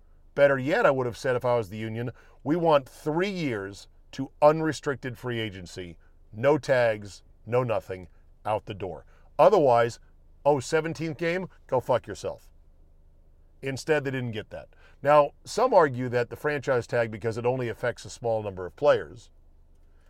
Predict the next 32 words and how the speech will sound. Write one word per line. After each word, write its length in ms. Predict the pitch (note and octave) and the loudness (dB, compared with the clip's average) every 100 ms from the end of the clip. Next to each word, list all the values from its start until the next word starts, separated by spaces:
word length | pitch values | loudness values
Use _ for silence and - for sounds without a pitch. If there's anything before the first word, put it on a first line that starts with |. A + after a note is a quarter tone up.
| - - | -20 -6
isn't 340 | D#3 C#3+ B2+ | -4 -2 0
that 240 | C3 B2 | 0 0
big 180 | C3+ A2+ | -4 -6
of 80 | A2 | -6
a 40 | |
deal. 280 | A#2 F#3+ - - - - _ - - - - _ - - | -6 -6 -8 -14 -20 -20 _ -20 -20 -20 -20 _ -20 -6
And 100 | B2+ | 2
I've 200 | D3 D#3 | 4 6
always 200 | D#3 C#3+ | 4 0
said, 280 | - C#3 A#2+ - | 0 0 -2 -10
"Yeah, 240 | B2 F3 E3 | -4 -4 -2
but 220 | B2 A#2+ - - - - - - | -2 -4 -10 -20 -20 -20 -18 -10
it 220 | C#3 - | -10 -10
could 320 | - A#3+ F3+ | -4 -4 -2
be 100 | E3 | -2
applied 600 | C3 - C3 A#2+ A#2 G#2+ | -4 -2 0 2 0 -6
to 160 | - C3 - | -14 -16 -8
any 240 | C#3 E3+ F3+ | -6 -6 -8
player 480 | - G2+ E2 F#2+ - - - - - - | -4 -4 -4 -10 -18 -20 -20 -20 -20 -4
on 140 | B2+ C3+ - | -2 -2 -4
any 260 | C3+ D3+ D#3+ | -6 -4 -6
team 520 | - F#3+ D#3 G2+ G2 - - - - | -8 -10 -10 -10 -14 -20 -20 -20 -8
at 140 | D3 C#3+ | -6 -4
any 240 | D3 C3+ B2+ | -6 -6 -8
time 540 | - E3 C3+ G#2+ G#2+ - - - | -8 -4 -4 -4 -10 -18 -20 -16
to 160 | C3+ - | -14 -14
keep 360 | - F3 F3+ - | -12 -12 -10 -6
them 360 | A2 G2+ G2+ - _ _ _ | -4 -6 -10 -18 _ _ _
from 300 | - C3 B2+ | -2 -2 -2
reaching 420 | C3+ B2+ B2+ A2+ | -4 -6 -10 -10
the 80 | G#2+ | -4
market 380 | A#2+ A#2 - | -2 -2 -6